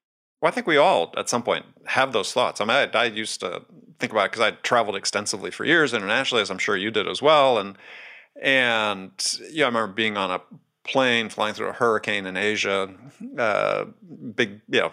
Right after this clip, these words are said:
seven forty-seven bouncing around like, <laughs> you know, a top, thinking, "Oh my God, if this was to go down, how, how stupid, you know, <laughs> oh, I don't know, a sales call."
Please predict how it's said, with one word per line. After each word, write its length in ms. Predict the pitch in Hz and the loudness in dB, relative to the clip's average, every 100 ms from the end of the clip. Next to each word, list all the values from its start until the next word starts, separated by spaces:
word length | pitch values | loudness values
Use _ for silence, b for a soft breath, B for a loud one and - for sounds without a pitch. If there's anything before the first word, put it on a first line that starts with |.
| - | -2
seven 200 | - 123 | 0 2
forty-seven 440 | 113 104 - 95 95 | 2 0 2 -2 0
bouncing 340 | 95 101 98 | -2 -2 -4
around 260 | 90 90 90 | -4 -4 -2
like, 180 | 90 - - - | -4 -6 -18 -20
<laughs> 200 | - - | -16 -10
you 140 | 156 - | -4 2
know, 180 | 117 B B | 0 B B
a 60 | - | -4
top, 440 | - 117 - - B B B B B _ | 0 0 0 -10 B B B B B _
thinking, 580 | - 135 123 107 98 107 _ _ _ _ _ _ _ _ _ _ - | -2 0 0 -4 -6 -16 _ _ _ _ _ _ _ _ _ _ -8
"Oh 60 | |
my 80 | 82 | -2
God, 220 | 101 107 | 0 0
if 80 | 92 | 0
this 160 | 185 - | -2 -2
was 100 | 123 | -2
to 80 | |
go 80 | 110 | 0
down, 240 | 107 113 80 | 0 0 -2
how, 180 | 139 - _ _ - | -6 -6 _ _ -14
how 160 | - 165 | -10 -6
stupid, 520 | - - 127 - - | -6 -2 -4 -4 -6
you 80 | 104 | -4
know, 140 | 98 | -4
<laughs> 20 | |
oh, 580 | - - - 196 139 175 - - | -4 -4 -2 -2 -2 -6 -6 0
I 140 | 160 | 4
don't 180 | 196 180 | 4 2
know, 60 | 110 | 2
a 40 | |
sales 480 | - 156 170 185 - | 2 4 4 4 4
call." 580 | - 165 135 123 - | 2 2 4 0 -2